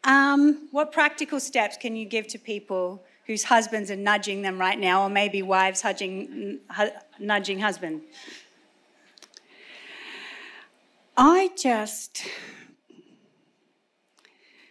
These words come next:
Speaker 1: took it one day at a time, really, didn't we? And I, you know, the thing is,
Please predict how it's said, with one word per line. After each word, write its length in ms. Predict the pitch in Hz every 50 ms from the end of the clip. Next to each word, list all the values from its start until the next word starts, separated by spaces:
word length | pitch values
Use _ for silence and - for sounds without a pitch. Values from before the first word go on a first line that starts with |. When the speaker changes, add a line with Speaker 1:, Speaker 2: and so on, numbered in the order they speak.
| _ _ _ _ _ _ _ _ _ _ _ _ _ _ -
Speaker 1:
took 240 | - - 277 262 277
it 180 | 247 - - 226
one 260 | 240 254 262 285 294
day 220 | 262 240 240 247 254
at 60 | 254
a 80 | 254
time, 640 | 254 - - 294 311 320 269 190 180 170 175 196 202 _ _ - -
really, 380 | 208 208 208 214 220 240 262 262
didn't 320 | 254 285 285 269 254 233
we? 280 | 202 180 175 170 - - -
And 180 | 240 233 233 240 - - - -
I, 380 | 254 254 254 254 254 247 262 269 262 - - - - - - - - - - _ _ _ _ _ _ _ _ _ _ _ _ _ _ _ _ -
you 80 | 294
know, 220 | 320 370 339 349 311
the 120 | 330 330
thing 340 | 320 339 339 359 370 349 330
is, 600 | 294 262 233 214 196 190 202 208 - - -